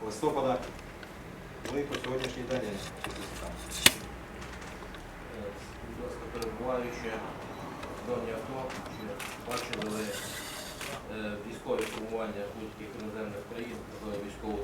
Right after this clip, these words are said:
Speaker 2: техніку, зброю? Що ви
Speaker 1: Я безпосередньо не міг цього бачити, тому що я знаходжуся в підрозділі зв'язку, але ми обслуговуємо весь зв'язок всієї бригади.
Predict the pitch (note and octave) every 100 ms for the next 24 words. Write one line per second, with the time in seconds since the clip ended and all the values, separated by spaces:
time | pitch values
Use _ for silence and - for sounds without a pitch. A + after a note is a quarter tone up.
0 | - - - - - - A2 G#2+ - -
1 | - - - - - - - - E3 E3+
2 | - - - - - - - - E3 F3+
3 | - C3 - C#3 C3 B2+ B2+ B2+ C3+ A#2+
4 | - G#2+ A2 C3 B2+ A2 A#2 A2+ A#2 A2
5 | A2 B2 B2 - A2+ G2+ - B2+ A2 G#2
6 | G#2+ G#2+ G#2 G2+ - A#2 - - G2 -
7 | - - G#2 G#2+ A3 G3+ - A#2+ C3 A#2+
8 | A2+ - - G#2+ B2+ B2+ A2+ A2+ G#2+ G#2
9 | F#2 F2